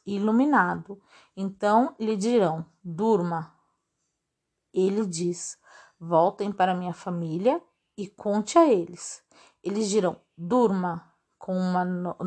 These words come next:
com uma noiva a quem ninguém acordará, como, como uma noiva a quem ninguém acordará, exceto seu amado, até Deus ressuscitá-lo." É, é, através desse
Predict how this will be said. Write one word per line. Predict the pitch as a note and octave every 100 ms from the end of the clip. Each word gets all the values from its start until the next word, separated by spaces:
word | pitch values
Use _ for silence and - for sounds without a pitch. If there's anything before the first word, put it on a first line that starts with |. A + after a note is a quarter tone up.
| E3 -
com | - F#3
uma | F#3+ F#3+
noiva | F3 F3+ A#3 B3+ F4+ - - - -
a | G3
quem | - G3+ G3+
ninguém | G3 F3+ G#3+ C#4
acordará, | D#4+ D#4 C4 D4+ A#3 E3 F3 _ _ -
como, | G3+ G#3
como | - B3 D4
uma | D#4+ E4
noiva | A#3 E3 E3+ -
a |
quem | - G#3+ G#3+
ninguém | A3 A3+ D#4
acordará, | E4 D4 B3 F3+ - - - -
exceto | F3+ - A3 A3
seu | - C4+
amado, | C4+ B3 F#3+ F#3 F3 - F#3+
até | G3 - G#3 A#3 E4 _
Deus | E3+ F3+ F#3+ G#3 -
ressuscitá-lo." | G#3 F#3+ F#3 A#3 A3 F3 D#3 F3 - _ _ _ _ _ _ _ _ _ _ _ _ B5+ C6 C6+ C6+ _ _ _ _ _ _ _ _ _ _ _ _ _ _ - _ _ _ _ E3+
É, | D#3+ E3 - _
é, | E3+ E3+ E3+ F3 F#3 -
através | - F#3 F3 E3 E3+ E3+
desse | E3+ E3+ - G3 F#3+ F3+ E3 E3